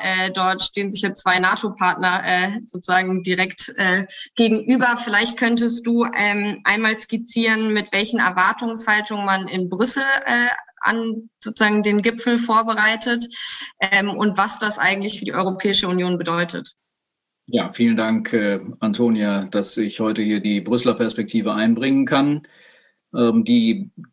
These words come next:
Speaker 2: Beziehungen zur Ka-, äh, zur Türkei, E U-Türkei, stehen ja buchstäblich schon seit Jahrzehnten in immer wieder neuen Wandlungen, äh, auf der Tagesordnung. Und gegenwärtig ist das, was wir erleben,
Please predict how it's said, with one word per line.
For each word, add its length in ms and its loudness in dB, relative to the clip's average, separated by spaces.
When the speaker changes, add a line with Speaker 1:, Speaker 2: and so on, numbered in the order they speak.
Speaker 2:
Beziehungen 480 2
zur 300 2
Ka-, 340 2
äh, 140 0
zur 180 0
Türkei, 480 2
E 120 2
U-Türkei, 640 2
stehen 260 4
ja 80 4
buchstäblich 460 0
schon 120 2
seit 200 0
Jahrzehnten 800 0
in 80 2
immer 220 4
wieder 180 0
neuen 400 2
Wandlungen, 800 2
äh, 260 -6
auf 180 0
der 140 0
Tagesordnung. 880 0
Und 120 -2
gegenwärtig 520 4
ist 160 0
das, 180 0
was 160 2
wir 140 6
erleben, 680 2